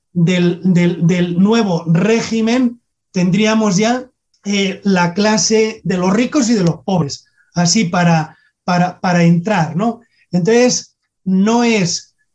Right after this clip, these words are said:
por el nacimiento, no es por el funcionamiento, sino ya también por la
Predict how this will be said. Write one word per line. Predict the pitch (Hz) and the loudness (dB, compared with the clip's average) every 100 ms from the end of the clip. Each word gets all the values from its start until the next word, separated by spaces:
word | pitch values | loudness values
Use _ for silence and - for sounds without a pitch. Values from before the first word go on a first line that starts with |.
| _ | _
por | 208 185 185 | -4 -2 0
el | 180 | 0
nacimiento, | 196 208 208 214 226 240 214 170 240 240 220 | 0 0 0 2 4 4 2 0 -2 -2 -4
no | 170 190 214 208 | -2 0 0 0
es | 208 214 - - _ _ _ | 0 -2 -2 -8 _ _ _
por | 190 185 185 180 | -4 -2 0 -2
el | 180 175 | -4 -6
funcionamiento, | 185 180 220 233 247 247 | -6 -2 0 0 0 -2
sino | 196 180 | -2 -2
ya | 180 202 | -2 -2
también | 214 208 214 226 - | -2 0 0 -2 -2
por | - 226 214 | -2 -2 0
la | 214 247 247 | -2 -2 -6